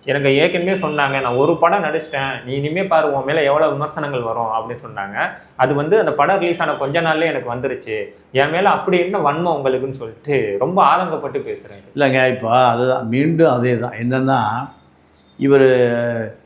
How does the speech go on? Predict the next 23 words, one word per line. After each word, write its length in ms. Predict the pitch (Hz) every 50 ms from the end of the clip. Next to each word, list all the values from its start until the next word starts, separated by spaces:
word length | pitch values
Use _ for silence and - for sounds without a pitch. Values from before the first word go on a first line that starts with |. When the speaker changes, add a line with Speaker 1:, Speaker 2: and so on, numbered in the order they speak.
| _ _ _ _
Speaker 2:
அஹ், 540 | - 127 123 123 123 120 117 113 113 110 110 107 - - - _ _ _ _ _ _ _ _ _ _ _ _ _ _ _ _ -
பொதுமக்களுக்கு 760 | 147 156 175 208 208 214 208 180 190 185 170 156 151 147
செய்யக்கூடிய 640 | 123 131 139 139 139 127 127 127 131 131 123 120 123
தொண்டு, 720 | - - 147 165 180 190 185 175 165 143 - - - - - - - _ _ _ _ _ _ _ _ _ _ _ _ _ _ _ _ -
அந்த 280 | 131 135 139 139 131
உதவி, 680 | 120 117 139 160 170 202 202 175 160 151 147 - - - - - - _ _ _ _ _ _ _ _ _ _ _ _ _
அதுல 520 | - - 135 147 147 147 143 143 139 135 139 139 - - - - _ _ _ _ _ _ _ _ _ _ _ _ _ _ - 123
வெளிப்படைத்தன்மை 1120 | 123 147 175 202 196 180 185 196 190 175 170 170 165 - - 135 135 139 135 135 135 127
இல்லை 600 | 117 120 131 139 143 147 147 151 156 147 - -
என்பதுதான். 440 | 120 123 135 131 120 123 123 131 139
உனக்கு 220 | 139 135 135 127 131
யாரோ 220 | 139 170 202 220
பணம் 340 | 202 - 170 175 175 170 160
கொடுக்குறாங்க, 400 | 147 123 135 127 120 117 113 117 113 107 - - _ _ _ _ _ _ _ _ _ _ _ _ _
நீ 80 | - 147
அமெரிக்கா 400 | 143 139 165 175 185 180 175 165
போயிட்டு 300 | - 131 139 143 139 135
வந்த, 180 | 127 123 123 120
அங்க 240 | 127 151 156 165
யாரோ 180 | 156 151 151 156
உனக்கு 200 | 156 147 139 -
பணம் 260 | - 123 131 123 120
கொடுத்துருக்காங்க, 440 | 117 107 117 107 104 110 107 104 104